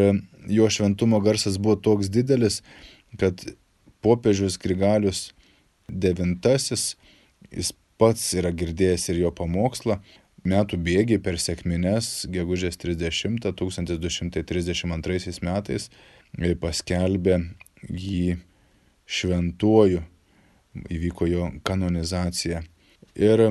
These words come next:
man tai šiandien didžiausia reikšmė yra ypač Kretingos, e, paveiksle Švento Antano, tai yra tai, ką jis laiko rankose.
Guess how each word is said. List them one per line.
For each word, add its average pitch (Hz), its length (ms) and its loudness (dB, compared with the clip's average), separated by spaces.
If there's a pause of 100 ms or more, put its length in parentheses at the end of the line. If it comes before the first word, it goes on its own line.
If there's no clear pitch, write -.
(840)
man 120 320 2
tai 123 160 4
šiandien 113 380 2 (180)
didžiausia 110 560 2
reikšmė 101 400 2
yra 101 140 4 (260)
ypač 95 400 -4
Kretingos, 107 720 2 (180)
e, 87 400 0 (240)
paveiksle 92 560 0
Švento 92 400 -2
Antano, 92 460 -2 (340)
tai 95 160 -4
yra 95 160 0
tai, 98 240 4
ką 95 220 -2
jis 85 180 -4
laiko 92 320 -2
rankose. 90 560 -4